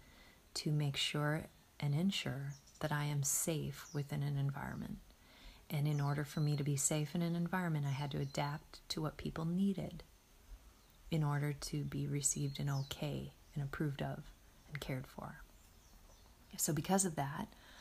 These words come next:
I took, I pulled that childhood trauma response into my adult life and navigated all of my adult life, becoming a people pleaser, becoming the one who would be extra flexible,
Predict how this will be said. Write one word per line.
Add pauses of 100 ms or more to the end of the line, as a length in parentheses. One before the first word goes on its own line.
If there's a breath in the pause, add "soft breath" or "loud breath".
(380 loud breath)
I
took, (100)
I
pulled
that
childhood
trauma
response (880 loud breath)
into
my
adult
life (120)
and
navigated (200)
all
of
my
adult
life, (220)
becoming
a
people
pleaser, (420 loud breath)
becoming
the
one
who
would
be
extra
flexible,